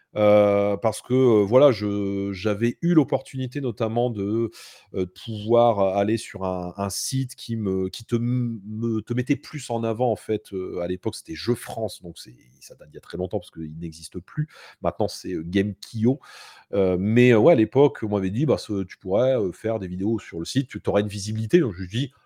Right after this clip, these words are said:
Bah, ça peut être cool. » Mais c'est aussi là où je me suis dit : « Bah, il va falloir changer de plateforme parce que tu pourras plus aller sur jeux vidéo point F R. » Et c'est là où je me suis dit : « Bah, Dailymotion, c'est cool. »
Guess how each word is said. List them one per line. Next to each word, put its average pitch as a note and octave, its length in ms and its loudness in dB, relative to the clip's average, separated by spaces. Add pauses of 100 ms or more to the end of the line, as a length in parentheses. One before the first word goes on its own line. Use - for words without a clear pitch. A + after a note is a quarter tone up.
(340)
Bah, - 120 -12
ça - 140 -12
peut G#2 80 0
être G#2+ 100 0
cool. » G3+ 280 4 (320)
Mais C#3 520 8
c'est A#2+ 280 0
aussi E3 460 2
là D3+ 260 8
où D3+ 80 4
je A2+ 100 -4
me A#2+ 60 -2
suis - 160 -8
dit : « D3+ 140 -2
Bah, A2+ 120 4
il G#2 80 0
va G2+ 80 4
falloir G2 180 -4
changer F#2+ 180 -10
de - 60 -20
plateforme D3+ 280 -2
parce - 100 -14
que - 80 -16
tu - 100 -20
pourras - 220 -14
plus - 160 -2
aller G#2+ 100 2
sur - 200 -12
jeux F2+ 100 -10
vidéo E2 120 -10
point D2+ 200 -14
F - 100 -20
R. » D3+ 140 2
Et A2+ 40 0
c'est - 160 -6
là A2+ 100 6
où C#3+ 100 4
je G#2 80 -4
me G#2+ 60 -2
suis - 140 -10
dit : « C3+ 120 0
Bah, A#2 100 0
Dailymotion, E3+ 420 0
c'est D#3+ 180 2
cool. » B2 300 -2